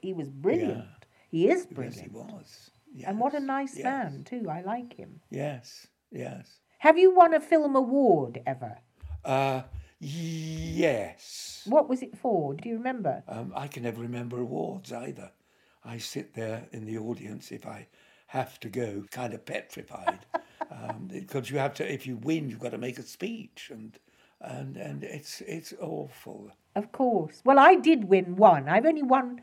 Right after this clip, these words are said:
Speaker 1: one film award, a big one, which was the bafta Best Supporting.
Speaker 2: Oh, yes.
Speaker 1: And it was for The Age of Innocence.
Speaker 2: Oh, yes.
Speaker 1: And I really did love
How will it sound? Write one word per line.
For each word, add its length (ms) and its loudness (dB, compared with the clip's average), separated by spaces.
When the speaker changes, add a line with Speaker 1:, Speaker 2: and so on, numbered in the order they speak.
Speaker 1:
one 480 6
film 340 2
award, 380 -2
a 40 0
big 300 2
one, 300 -10
which 200 -12
was 280 -2
the 100 -6
bafta 520 -2
Best 320 0
Supporting. 580 -2
Speaker 2:
Oh, 220 4
yes. 460 0
Speaker 1:
And 300 0
it 120 2
was 120 0
for 140 -2
The 160 4
Age 220 4
of 100 0
Innocence. 640 -4
Speaker 2:
Oh, 320 0
yes. 720 -6
Speaker 1:
And 140 6
I 80 12
really 320 6
did 340 0
love 300 6